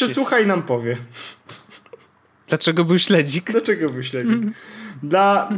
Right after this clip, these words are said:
Speaker 1: y, osoby, która zgadnie, y, będziemy robić shoutout.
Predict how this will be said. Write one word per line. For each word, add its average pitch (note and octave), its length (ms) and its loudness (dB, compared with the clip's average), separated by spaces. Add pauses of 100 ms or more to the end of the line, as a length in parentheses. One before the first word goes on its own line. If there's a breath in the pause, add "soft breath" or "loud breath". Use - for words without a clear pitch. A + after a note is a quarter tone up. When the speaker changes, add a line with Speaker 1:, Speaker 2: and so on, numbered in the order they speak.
(340)
Speaker 1:
y, - 80 -6
osoby, G3+ 400 2
która G#3 260 4
zgadnie, F#3 760 2 (100)
y, D#3 960 2
będziemy D#3 420 2
robić D3 340 2
shoutout. A#2+ 500 -2